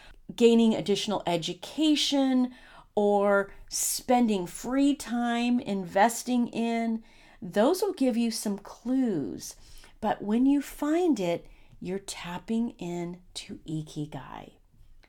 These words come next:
Now, the next thing is maybe you have a passion for something, but,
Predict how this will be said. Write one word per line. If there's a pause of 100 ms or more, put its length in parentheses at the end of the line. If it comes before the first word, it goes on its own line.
(280)
Now,
the
next
thing
is (640)
maybe (300)
you
have
a
passion
for
something, (880)
but,